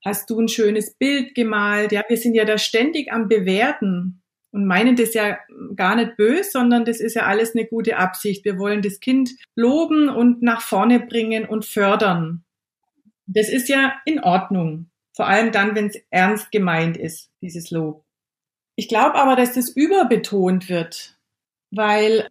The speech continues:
stellen Sie sich vor, wenn irgendeine Fähigkeit irgendwann mal vielleicht wegbricht, weil ich vielleicht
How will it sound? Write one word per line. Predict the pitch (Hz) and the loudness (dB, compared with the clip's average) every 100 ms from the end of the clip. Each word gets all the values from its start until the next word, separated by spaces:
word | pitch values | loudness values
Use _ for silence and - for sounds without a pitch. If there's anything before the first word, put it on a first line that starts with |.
| - | -10
stellen | - 226 240 | -10 -2 -2
Sie | |
sich | 240 247 | -2 -4
vor, | - 311 | -2 -2
wenn | 302 254 | -2 0
irgendeine | 269 277 247 262 | 0 2 4 2
Fähigkeit | 247 240 269 294 - 254 240 240 | 0 0 0 -2 -2 0 2 2
irgendwann | 240 247 240 233 | 2 4 2 2
mal | 233 | 0
vielleicht | 247 226 220 220 | 0 -2 -2 -2
wegbricht, | 190 202 202 _ - 175 156 - - | -2 -2 -4 _ -8 -8 -8 -10 -4
weil | 208 | -2
ich | 208 | -2
vielleicht | - 208 190 196 | -2 0 0 0